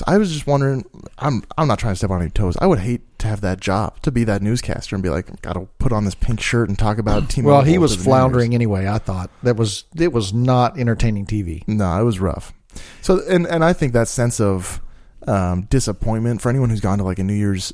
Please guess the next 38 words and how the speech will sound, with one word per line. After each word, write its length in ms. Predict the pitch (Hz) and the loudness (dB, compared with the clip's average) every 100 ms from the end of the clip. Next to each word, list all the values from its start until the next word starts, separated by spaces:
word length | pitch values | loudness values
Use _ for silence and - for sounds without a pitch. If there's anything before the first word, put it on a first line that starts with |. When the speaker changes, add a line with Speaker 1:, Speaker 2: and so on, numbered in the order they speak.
| - | -4
Speaker 1:
event 380 | 95 98 95 - | -2 0 -2 -2
or 80 | 113 | -2
spe-, 80 | - | -2
Speaker 2:
Mm-hmm. 120 | 98 98 | -4 -2
Speaker 1:
I 80 | 123 | -2
don't, 120 | - | 0
I've 120 | 113 | -2
never 160 | 117 82 | -2 -2
done, 160 | 92 | -2
like, 160 | 87 85 | -2 -4
the, 100 | - - 185 - | -8 -10 -18 -10
obviously 280 | - 98 82 | -8 -8 -6
the 80 | 95 | -4
Times 220 | - 101 | -2 -2
Square 220 | 104 98 | 0 0
or 60 | 117 | 0
even 160 | 117 | -2
the 40 | 85 | -2
downtown 360 | 87 92 95 | -4 -2 -4
Seattle 260 | - 92 82 | -2 -4 -4
thing. 400 | - 104 87 87 - - - - - - - | -2 -2 -2 -6 -12 -20 -20 -20 -20 -16 0
But 100 | 143 | 2
the 80 | 123 | 4
disappointment 600 | 190 123 - 131 120 92 | 0 0 -2 -2 0 -2
as 100 | 95 | -2
soon 180 | 127 110 | -2 -2
as, 160 | 92 | -2
you 60 | 98 | -4
know, 140 | 76 | -4
it's 120 | 82 - | -6 -2
twelve 300 | 120 104 90 | 0 0 0
oh 60 | |
one, 500 | 76 85 87 82 85 - - | -2 -2 -2 -2 -6 -8 -6
it's 160 | 139 | -4
kinda 180 | - 135 | 0 -2
just 120 | 98 | -2
like, 160 | 90 98 | -6 -4
"Well, 200 | 101 135 | -4 -6